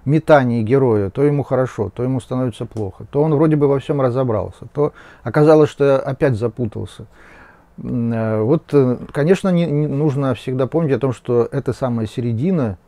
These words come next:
эти самые перипетии сюжета, они не должны провисать, да, в кавычках, провисать. То есть надо в какой-то момент разобраться, понять, что вот,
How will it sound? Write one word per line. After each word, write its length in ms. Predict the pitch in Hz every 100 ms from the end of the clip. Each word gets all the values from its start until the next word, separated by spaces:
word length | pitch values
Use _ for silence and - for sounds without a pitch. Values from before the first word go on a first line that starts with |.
| _ _ -
эти 140 | 110
самые 320 | 113 123 113
перипетии 680 | 101 123 117 131 117 123 101
сюжета, 480 | 92 131 110 101 -
они 140 | 127
не 100 | 175
должны 360 | 143 120 113 143
провисать, 640 | - 120 123 120 101 90
да, 140 | 113 127
в 80 | -
кавычках, 540 | 110 110 92 - 107
провисать. 520 | - 110 117 - 180
То 100 | -
есть 180 | 135 113 _ - - - - -
надо 280 | - 170 175
в 100 | -
какой-то 300 | - 151 165
момент 400 | 156 156 202 -
разобраться, 680 | 143 139 151 147 160 147 123
понять, 420 | 107 139 139 104 - - 113
что 220 | - -
вот, 200 | 120 151